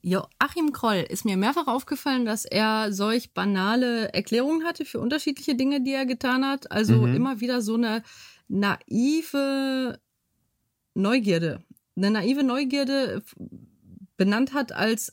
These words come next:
Speaker 1: Auslöser für alle möglichen Handlungen. „Ich wollte mal sehen, wie dies, ich wollte
Speaker 2: Ja.
Speaker 1: mal sehen, wie das.“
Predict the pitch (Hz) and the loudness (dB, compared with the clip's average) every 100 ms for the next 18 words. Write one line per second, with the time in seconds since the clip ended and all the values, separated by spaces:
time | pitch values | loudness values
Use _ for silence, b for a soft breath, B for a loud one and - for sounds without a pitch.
0 | - 208 247 254 247 247 - - 208 233 | -4 -2 0 0 0 -2 -4 -2 2 2
1 | 233 233 220 202 214 208 175 180 254 285 | 0 -4 -2 0 0 0 -2 -2 -2 0
2 | 247 220 208 214 165 170 254 269 262 - | 0 0 2 0 0 0 0 0 -2 -6
3 | 208 208 202 117 113 104 98 175 170 165 | -4 -2 4 4 4 2 0 -2 -4 -2
4 | 262 370 | -2 -2